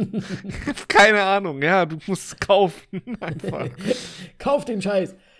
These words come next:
Speaker 1: Es
Speaker 2: Ja.
Speaker 1: ist wirklich gut. Also vor allem der, der Character Development in der zweiten Staffel dreht sich alles komplett im Kreis und ist hervorragend.
Speaker 2: Immer
Speaker 1: Und in der
Speaker 2: wieder
Speaker 1: ersten
Speaker 2: eine
Speaker 1: Staffel hast
Speaker 2: Empfehlung
Speaker 1: du
Speaker 2: von Moritz.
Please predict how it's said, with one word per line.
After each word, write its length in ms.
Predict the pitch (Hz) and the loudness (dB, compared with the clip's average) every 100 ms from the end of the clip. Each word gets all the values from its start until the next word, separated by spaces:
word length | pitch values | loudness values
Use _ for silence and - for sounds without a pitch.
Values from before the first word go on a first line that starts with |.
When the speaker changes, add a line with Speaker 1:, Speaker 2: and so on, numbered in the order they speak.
| - _ _ | -20 _ _
Speaker 1:
Es 320 | - 143 135 131 | -6 -2 0 2
Speaker 2:
Ja. 160 | 160 | 0
Speaker 1:
ist 80 | 131 | -2
wirklich 340 | 135 135 123 | -6 -6 -8
gut. 240 | 131 127 127 | -6 -6 -6
Also 280 | 123 117 120 | -8 -10 -12
vor 180 | 131 | -10
allem 260 | 131 131 127 | -8 -8 -8
der, 140 | 120 | -10
der 520 | 113 120 113 110 104 98 113 - _ _ _ _ _ _ _ - | -8 -8 -8 -8 -12 -18 -20 -20 _ _ _ _ _ _ _ -10
Character 440 | 147 143 131 127 | -8 -6 -8 -10
Development 680 | 113 117 123 123 123 120 113 | -8 -6 -6 -6 -8 -12 -12
in 80 | 113 | -12
der 160 | 110 | -14
zweiten 360 | - 120 123 120 | -12 -12 -10 -14
Staffel 540 | - 123 120 110 - - _ | -12 -12 -12 -14 -16 -20 _
dreht 240 | - 127 | -14 -14
sich 240 | 127 117 - | -14 -16 -10
alles 300 | 123 123 123 | -10 -10 -12
komplett 580 | 131 113 - 131 131 | -14 -16 -14 -14 -14
im 180 | 131 123 | -14 -16
Kreis 520 | 113 - 113 123 123 | -14 -12 -10 -12 -16
und 100 | 117 | -18
ist 240 | 113 - _ _ _ _ _ _ _ _ _ _ _ | -20 -20 _ _ _ _ _ _ _ _ _ _ _
hervorragend. 960 | _ 147 127 143 135 113 98 95 92 _ _ _ _ _ _ - - - _ _ _ _ _ | _ -20 -16 -14 -12 -12 -12 -16 -20 _ _ _ _ _ _ -20 -20 -20 _ _ _ _ _
Speaker 2:
Immer 220 | 180 220 | 0 2
Speaker 1:
Und 60 | 214 | 2
in 40 | |
der 60 | 127 | 2
Speaker 2:
wieder 40 | 131 | 2
Speaker 1:
ersten 120 | 147 | 0
Speaker 2:
eine 100 | 160 | -2
Speaker 1:
Staffel 280 | 139 127 - | -2 -2 0
hast 60 | 160 | 0
Speaker 2:
Empfehlung 60 | |
Speaker 1:
du 40 | 143 | -2
Speaker 2:
von 140 | 139 | -4
Moritz. 340 | 117 104 98 | -6 -10 -14